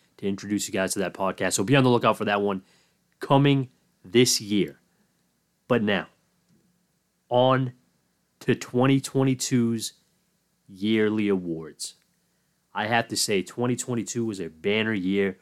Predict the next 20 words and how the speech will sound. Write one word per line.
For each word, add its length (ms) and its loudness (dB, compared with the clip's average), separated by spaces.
for 140 -6
the 100 -6
sport 320 -2
of 60 -2
professional 500 -6
wrestling. 440 -6
Besides 460 4
what 160 0
actually 320 0
took 240 -10
place 320 0
in 220 -2
the 80 0
ring, 420 -2
there 160 2
were 100 2
some 280 2
of 60 0
the 80 2
most 440 0